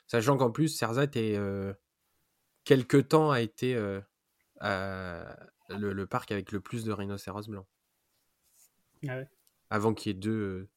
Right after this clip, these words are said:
Speaker 1: deux jeunes qui partent là,
Speaker 2: Ah oui, puisqu'il y en a, ouais, qui sont partis, ouais.
Speaker 1: au mois de novembre, ouais.
Speaker 2: Alors pour continuer, on va rester chez les grands mammifères avec, euh, cette fois des naissances chez les girafes dans deux parcs, euh, différents.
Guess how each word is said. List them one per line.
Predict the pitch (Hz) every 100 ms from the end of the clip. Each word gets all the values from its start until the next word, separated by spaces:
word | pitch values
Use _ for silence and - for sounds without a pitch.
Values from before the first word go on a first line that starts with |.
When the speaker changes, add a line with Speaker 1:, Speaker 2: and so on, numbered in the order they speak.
| _
Speaker 1:
deux | 101 110
jeunes | 110 120
qui | - 101
partent | 110 - -
là, | 101 95
Speaker 2:
Ah | 139
oui, | 143
puisqu'il | - -
y | 123
en |
a, | 120
ouais, | 113
qui | -
sont | 120
partis, | - - - 131
ouais. | 113 _ -
Speaker 1:
au |
mois | 104 101
de |
novembre, | 101 101 113 101
ouais. | 90 90 _ - - - _ _ _ _ _ _ _
Speaker 2:
Alors | 156 135
pour | - -
continuer, | 165 - 160 170
on | 170
va | 131
rester | 127 -
chez | 165 143
les | 127
grands | - 127 151
mammifères | 180 165 139 - 180
avec, | 135 127 - -
euh, | 135 131 123
cette | - -
fois | 170
des | 143
naissances | 131 139 170 160
chez | -
les | 123
girafes | 120 139 147 208 -
dans | 131 123
deux | 123 131
parcs, | - 143 - 139
euh, | 123 120
différents. | 123 - 127 143